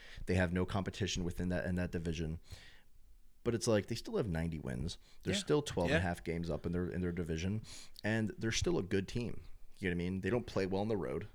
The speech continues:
Speaker 1: but,
Speaker 2: <laughs> Forty,
Speaker 1: um,
Speaker 2: forty-one, yeah.
Speaker 1: um, the, you know, like, somebody like the Astros. The Astros won the World Series a couple years ago, and they went, they've been in the, they were like the Warriors. Like, they were, like, from, like, twenty seventeen to nineteen, they were just always in the World Series.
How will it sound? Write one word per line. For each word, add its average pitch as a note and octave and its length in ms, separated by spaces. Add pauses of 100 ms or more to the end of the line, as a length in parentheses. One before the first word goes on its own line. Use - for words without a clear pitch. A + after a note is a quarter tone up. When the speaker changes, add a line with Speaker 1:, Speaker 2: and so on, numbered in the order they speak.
(180)
Speaker 1:
but, F2+ 400
Speaker 2:
<laughs> - 460
Forty, - 220
Speaker 1:
um, D#2+ 120
Speaker 2:
forty-one, C#3 440 (100)
yeah. C3 180 (260)
Speaker 1:
um, C#2+ 220 (100)
the, E2+ 280
you G#2+ 160
know, G#2 80
like, G2+ 100 (100)
somebody G#2 220
like F2+ 100
the - 60
Astros. F2 560 (1200)
The C#2 100
Astros F#2+ 480
won G2+ 160
the G#2 60
World A2+ 180
Series E3 240
a - 20
couple - 220
years - 120
ago, - 240
and G#2+ 100
they G#2+ 60
went, A#2+ 220
they've C#3+ 160
been F3 100
in C#3+ 160
the, B2+ 80
they D3+ 100
were F3+ 100
like F3 100
the C#3+ 80
Warriors. B2+ 500 (200)
Like, G2 120
they B2+ 80
were, C3 140
like, A#2 180
from, G#2+ 180
like, F2+ 160
twenty C3 200
seventeen A2+ 540
to G2 80
nineteen, G#2+ 420
they A2+ 80
were G2+ 60
just - 120
always G#2+ 260
in F2+ 120
the E2 100
World F2+ 220
Series. - 280